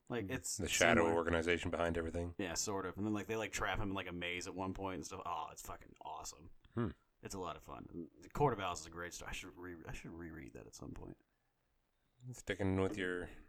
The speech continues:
Speaker 2: D C movie news.
Speaker 1: Yay! I love D C.
Speaker 2: They've now announced a Blue Beetle movie is in the works.
Speaker 1: Nice! Speaking of video game characters, fucking, you could make a pretty good Blue, Blue Beetle game.
Speaker 2: You think so?
Speaker 1: Oh, yeah.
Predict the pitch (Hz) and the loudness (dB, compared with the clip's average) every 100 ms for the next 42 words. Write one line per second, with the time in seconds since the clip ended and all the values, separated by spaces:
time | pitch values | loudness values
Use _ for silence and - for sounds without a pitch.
0 | - - - 104 90 - 98 90 95 90 | -20 -20 -12 -6 -4 -2 0 4 4 4
1 | 85 85 87 - 190 226 226 214 175 - | 2 2 -2 -4 0 0 -2 -8 -12 -14
2 | _ _ - - - 131 143 135 131 - | _ _ -20 -20 -14 -8 -8 -8 -10 -10
3 | 147 - - - - 95 87 92 95 92 | -12 -14 -20 -20 -10 -6 -2 2 4 4
4 | 104 110 98 85 90 107 98 110 135 87 | 2 0 -2 0 0 0 0 0 4 4
5 | 85 82 80 80 82 80 82 80 - - | 4 2 0 2 2 4 0 -2 -2 6
6 | 240 339 - - - - - - - - | 10 10 8 2 0 0 0 -10 -20 -20
7 | _ - - - 247 220 131 190 226 113 | _ -14 -6 0 4 6 4 6 6 6
8 | 101 104 107 104 113 110 - - - - | 2 2 0 2 0 -2 -6 -14 -20 -12
9 | 151 117 104 165 208 110 - 101 101 90 | -6 -2 -2 0 0 0 0 -2 -2 -2
10 | 117 95 - 143 123 175 101 78 82 90 | -4 -4 -2 0 0 0 -2 -4 -6 -4
11 | 90 85 98 120 143 - 330 285 247 | 0 2 2 -2 -4 -2 2 4 4